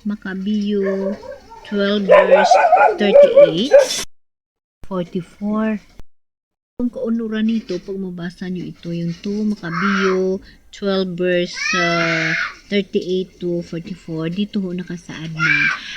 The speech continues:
ang isang kaluluwa, kailangan pala natin ipagdasal. So, naunawaan ko na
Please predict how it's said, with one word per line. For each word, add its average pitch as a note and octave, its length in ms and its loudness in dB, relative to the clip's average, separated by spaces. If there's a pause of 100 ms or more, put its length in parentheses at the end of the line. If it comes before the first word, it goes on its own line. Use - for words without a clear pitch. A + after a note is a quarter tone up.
(140)
ang G3 160 -8
isang F#3 240 -10
kaluluwa, F3 640 -8
kailangan F3+ 560 -8
pala E3+ 240 -6
natin E3 480 -6
ipagdasal. D#3+ 1120 -10 (240)
So, A3 320 -6
naunawaan F#3+ 800 -2
ko E3 160 -10
na D#3+ 160 -8